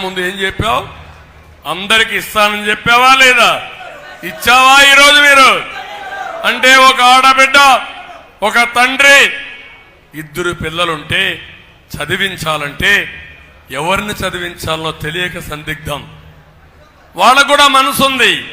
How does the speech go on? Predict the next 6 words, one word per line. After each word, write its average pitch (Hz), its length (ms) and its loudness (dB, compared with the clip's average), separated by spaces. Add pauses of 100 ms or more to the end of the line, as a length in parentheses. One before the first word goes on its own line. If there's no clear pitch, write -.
(540)
మనసుండే 262 680 0
వ్యక్తి 262 400 0 (840)
ఇద్దరు 196 400 -6 (120)
పిల్లల్ని 185 400 -4 (100)
సమానంగా 180 500 -2 (100)
చూసుకుంటారు 160 500 -6